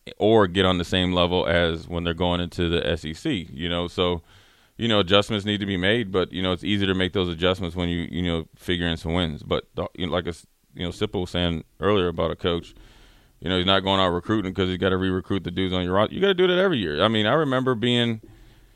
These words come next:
number one on the depth chart, and we signed, uh, Tony Ortiz, who was the,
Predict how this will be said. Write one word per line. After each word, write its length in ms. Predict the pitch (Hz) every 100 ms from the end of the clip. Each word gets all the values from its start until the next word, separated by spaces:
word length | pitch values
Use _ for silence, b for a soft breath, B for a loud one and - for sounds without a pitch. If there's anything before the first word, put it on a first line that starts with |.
| b b b b b
number 260 | - 123 127
one 200 | 123 123
on 80 | 120
the 100 | 107
depth 220 | 117 127
chart, 320 | - 120 135
and 100 | 104
we 140 | 104 123
signed, 460 | 123 117 117 113
uh, 280 | 113 110 110 -
Tony 260 | 113 120
Ortiz, 460 | 117 113 123 131 120
who 140 | 117
was 260 | 110 104 98
the, 640 | 104 101 101 101 98 -